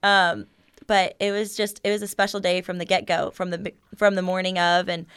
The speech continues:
after we had, um, won prelims and we knew we were starting, we knew that we had to put our absolute best foot forward the next day. So we had prepared ourselves mentally and physically to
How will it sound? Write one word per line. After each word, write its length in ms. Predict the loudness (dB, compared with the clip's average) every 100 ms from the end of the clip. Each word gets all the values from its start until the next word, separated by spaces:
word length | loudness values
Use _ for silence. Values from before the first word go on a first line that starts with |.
| -20 2
after 320 | 4 4 2 -2
we 160 | 0
had, 280 | 0 -2 -6 -14 _ _ _ -10
um, 340 | -4 -2 -2 -4
won 500 | -2 -2 -2 -10 -14 _
prelims 440 | -6 -2 -2 -4 -6
and 60 |
we 60 | -6
knew 120 | 0
we 60 | 0
were 160 | 0
starting, 520 | -4 -2 -2 -2 -8 -16 -20 -20 _
we 140 | -4 -2
knew 420 | 0 2 0 0
that 320 | 0 0 -2
we 80 | -4
had 140 | -4 -6
to 60 |
put 160 | -4 -2
our 80 | 0
absolute 340 | -2 -2 -2
best 220 | -2 -2
foot 160 | -6 -6
forward 240 | -4 -4
the 80 | -2
next 200 | -6 -4
day. 140 | -6 -6
So 140 | -6
we 100 | -6
had 200 | -6 -6
prepared 320 | -10 0 2 2
ourselves 420 | 2 0 0 -4 -20 -10
mentally 400 | -4 -4 -2 -4 -4
and 180 | -6
physically 420 | -4 -8 -4 -2 -2
to 160 | -6